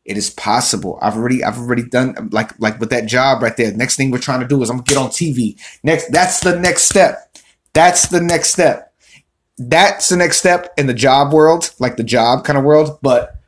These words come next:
personally, like, in, in, in the world of, of, of, uh,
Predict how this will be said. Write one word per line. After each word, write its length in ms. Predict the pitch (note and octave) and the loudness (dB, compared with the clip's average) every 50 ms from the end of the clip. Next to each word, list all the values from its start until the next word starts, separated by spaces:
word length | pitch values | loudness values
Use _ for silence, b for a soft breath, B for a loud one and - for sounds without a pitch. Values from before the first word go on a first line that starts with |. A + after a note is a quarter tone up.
| _ _ _ _ _ _ _ _ _ _ _ _ _ - | _ _ _ _ _ _ _ _ _ _ _ _ _ -8
personally, 720 | - D#3+ F3 F3+ F3 - F#3 F3+ F3 E3+ F3+ F3+ F3 D#3+ | 0 2 2 4 4 2 0 0 0 2 4 4 2 2
like, 340 | C#3+ D#3 A#2+ A#2+ A2+ - - B2+ G#2+ - - | 2 2 0 0 -2 -4 -12 -14 -14 -12 -6
in, 160 | C3+ C3 B2 | -4 -4 -4
in, 340 | B2 - C3 B2+ A2+ G#2 - | -4 -4 -4 -4 -4 -4 -4
in 140 | - B2 A#2 | -4 -4 -4
the 80 | G#2+ G2+ | -4 -2
world 340 | G#2+ A2 A#2 A#2 A#2 A2 | 0 2 2 2 2 0
of, 140 | A2 G2+ - | -2 -6 -6
of, 340 | - - G2 F#2 - - - | -8 -8 -6 -6 -8 -10 -10
of, 300 | - F2 F#2+ F#2 F#2+ F#2+ | -8 -8 -8 -8 -8 -8
uh, 320 | F#2 F#2 F2 E2 D2+ - | -6 -4 -4 -6 -6 -8